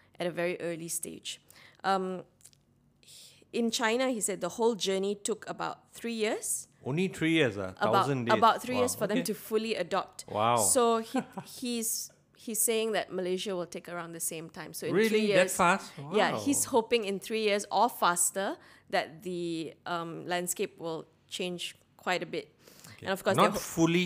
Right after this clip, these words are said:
Speaker 2: e-pay, but just that, uh, it becomes mainstream, right?
Speaker 1: Yeah.
Speaker 2: I guess.
Speaker 1: They
Speaker 2: Was
Speaker 1: be-,
Speaker 2: he
Speaker 1: that the
Speaker 2: saying?
Speaker 1: e-wallets become more common, that you reach
Speaker 2: Okay,
Speaker 1: out for your wallet,
Speaker 2: mainstream.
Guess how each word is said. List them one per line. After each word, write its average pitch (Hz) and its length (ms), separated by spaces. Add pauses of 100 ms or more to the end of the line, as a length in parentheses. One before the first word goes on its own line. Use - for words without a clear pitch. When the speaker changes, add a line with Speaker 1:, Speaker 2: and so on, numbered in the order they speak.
(160)
Speaker 2:
e-pay, 147 240
but 107 240
just 147 300
that, 107 280
uh, 107 40
it 104 220
becomes 123 440
mainstream, 131 680
right? 107 200
Speaker 1:
Yeah. 180 200
Speaker 2:
I - 20
guess. 127 300 (160)
Speaker 1:
They 143 100
Speaker 2:
Was - 100
Speaker 1:
be-, 92 80
Speaker 2:
he - 60
Speaker 1:
that 170 180
the 190 60
Speaker 2:
saying? 220 120
Speaker 1:
e-wallets 190 360
become 190 200
more 180 180
common, 170 440
that 175 140
you 185 80
reach 202 260
Speaker 2:
Okay, 226 100
Speaker 1:
out - 100
for - 160
your 170 120
wallet, 190 340
Speaker 2:
mainstream. 175 200